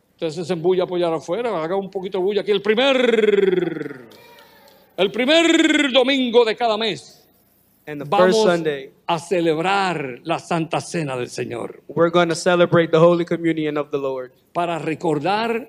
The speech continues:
Speaker 1: al Señor, su cruz, su muerte, su sacrificio y su resurrección.
Speaker 2: To remember him, his sacrifice, and his resurrection.
Speaker 1: ¿Cuándo va a ser? El primer domingo de cada mes.
Speaker 2: When are we gonna do this? The first Sunday of every month.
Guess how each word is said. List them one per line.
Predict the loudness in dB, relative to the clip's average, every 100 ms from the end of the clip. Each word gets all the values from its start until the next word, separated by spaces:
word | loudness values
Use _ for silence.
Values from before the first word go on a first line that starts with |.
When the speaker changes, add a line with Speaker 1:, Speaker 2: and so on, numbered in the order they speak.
| -8
Speaker 1:
al | -8
Señor, | -8 -8 -6 -4 -2 -2 -6
su | -4 -4 -4
cruz, | -2 -2 -2 -4 -10 -4
su | -2
muerte, | 0 -2 -2 -6 -10
su | -8 -6
sacrificio | -6 -4 -4 0 2 2 0 0 0 0 -10 _ _
y | 0 0 0
su | -2 0
resurrección. | 2 0 0 0 0 -4 -6 -6 -6
Speaker 2:
To | 0
remember | 2 4 2 2 4 4
him, | 4 0 -4 -8
his | -6 -4
sacrifice, | -2 -2 -2 -2 -2 -2 -4 -8
and | -4 -2 -2
his | -4 -2
resurrection. | -4 -4 -4 4
Speaker 1:
¿Cuándo | 4 4 2
va | 2
a |
ser? | 0 -2 -2 -14 _ _ _ _ _ _ _ _ _ _ _ _ _ _ _
El | -2 0
primer | -2 0 0 2
domingo | 2 2 0 0 -2
de | -4
cada | -4 -4
mes. | -4 -8 -12 -20 -2
Speaker 2:
When | 2
are | 4
we | 6
gonna | 4
do | 4 4
this? | 4 2 0
The | -6
first | 0 0 0 -2
Sunday | -6 0 0
of | 0 0
every | -6
month. | -8